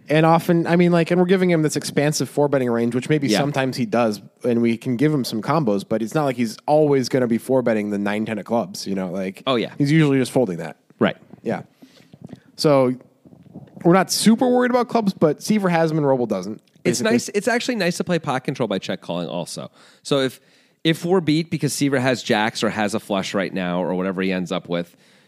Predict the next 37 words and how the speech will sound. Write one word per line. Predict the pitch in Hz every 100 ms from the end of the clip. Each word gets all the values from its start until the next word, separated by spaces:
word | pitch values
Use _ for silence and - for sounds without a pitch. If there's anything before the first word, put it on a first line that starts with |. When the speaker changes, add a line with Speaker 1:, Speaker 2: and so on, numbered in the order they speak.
| _
Speaker 2:
you | 123
know, | 113
we | 104
can | -
check | 131 - -
call | 139 123
a |
hundred | 117 127 117
thousand | 110 107 104 101 101 104 - _ _
on | 101
the | 104
river | 127 143 104 110 110 _
and | 110 113
not | 117 139 -
lose | 123 107 - - _
seven | - - 104
hundred | 98 95
thousand | 95 85 90
dollars | 73 62 -
in | 78
this | -
hand. | - - - _
Speaker 1:
Yeah. | - 165
Speaker 2:
Like, | 95 87 - _ _
that's | 85 90 98 -
pretty | - 98
good. | 82 85 55 - _
Speaker 1:
Yeah. | - 147 - _
Speaker 2:
'Cause | - 117
we | 123 131
have | 104 131
to | 143
call | - 147 143
almost | - 117 120 - -
any | 110 110
river, | 98 78 53
right? | 76 87 107